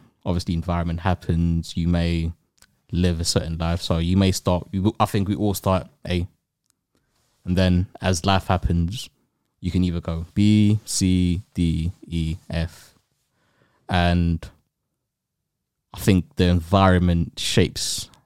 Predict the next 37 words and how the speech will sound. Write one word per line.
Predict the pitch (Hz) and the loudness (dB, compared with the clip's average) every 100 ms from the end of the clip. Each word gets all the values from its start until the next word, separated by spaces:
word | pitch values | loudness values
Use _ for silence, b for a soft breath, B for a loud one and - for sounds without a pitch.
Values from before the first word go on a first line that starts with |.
| _ _ | _ _
that, | - - - _ _ _ _ | -10 -10 -10 _ _ _ _
I | 85 | -8
guess, | 80 82 - | -6 -6 -4
uh, | 80 | -4
how | 85 87 | -2 0
you | 87 | 0
grow | 80 90 90 | 0 0 0
up, | 78 | -2
how | - | -4
you | 82 80 | -4 -2
live. | 90 90 87 87 - _ _ _ _ _ | 0 2 0 -2 -10 _ _ _ _ _
Family | - 101 92 87 | -6 -2 0 -2
is | 82 | -4
probably | - 85 | -4 -4
a | 82 | -2
big | 90 - | -4 -6
part | - 85 85 | -2 -2 0
as | 85 | -2
well. | 85 85 90 - | -2 0 -4 -6
Your | 90 | -4
early | 90 | -2
childhood | 85 98 90 92 85 | -2 -2 -2 -2 -2
as | 82 | -2
well, | 85 85 - _ | -2 -2 -6 _
say, | - 82 | -8 -8
plays | - - 80 | -6 -6 -4
a | |
big | 82 80 | -6 -8
part. | - 85 85 - b b b b b b _ - | -6 -4 -4 -8 b b b b b b _ -6
Um, | 87 85 82 87 _ _ _ _ - | -2 0 -2 -4 _ _ _ _ 2
even | 143 104 | 4 4
things | 95 82 | 2 0
like | 87 | -4
having, | - 87 87 82 85 _ _ - | 0 0 2 0 -4 _ _ -8
like, | 82 85 - | -4 -4 0
an | 82 - _ - | 0 -2 _ -6
older | 95 92 92 90 90 90 87 | -2 0 0 0 0 2 -2